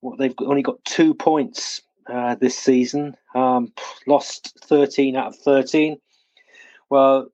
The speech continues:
La Rochelle scored forty-three points to Agen's thirteen. Agen had two yellow cards.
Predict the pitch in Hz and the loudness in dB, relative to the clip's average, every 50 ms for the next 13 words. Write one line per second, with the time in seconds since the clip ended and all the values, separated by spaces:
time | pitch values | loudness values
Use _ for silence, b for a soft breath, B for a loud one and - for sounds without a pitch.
0 | _ _ _ _ _ - 147 151 147 147 - - 160 151 143 139 - - 147 139 | _ _ _ _ _ -8 -6 -6 -4 -6 -4 -2 -2 -2 -2 -2 -4 -4 -4 -4
1 | 139 - - - 170 170 165 160 - 143 131 131 - 151 160 160 151 - - 131 | -4 -6 -6 -4 -2 -2 0 0 0 -2 -2 -2 -4 -2 -2 -2 -2 0 0 2
2 | 123 139 147 - - - - - - - - 131 131 135 135 139 127 127 135 127 | 2 2 0 -2 -8 -14 -16 -16 -8 -4 -2 0 0 2 0 0 0 0 -2 -2
3 | 123 123 120 - - - - 127 120 120 117 - - 131 135 139 135 120 127 156 | -2 -6 -8 -12 -8 -2 -2 0 0 0 -2 0 2 2 2 2 0 0 0 0
4 | 160 156 156 143 135 120 120 _ - - 147 131 123 123 123 120 120 117 107 - | 2 0 0 -2 -2 -4 -4 _ -4 0 0 2 2 2 2 2 2 0 -2 -2
5 | - 139 139 143 147 151 151 139 - - - - | 0 2 2 4 2 2 0 -4 -10 -18 -20 -20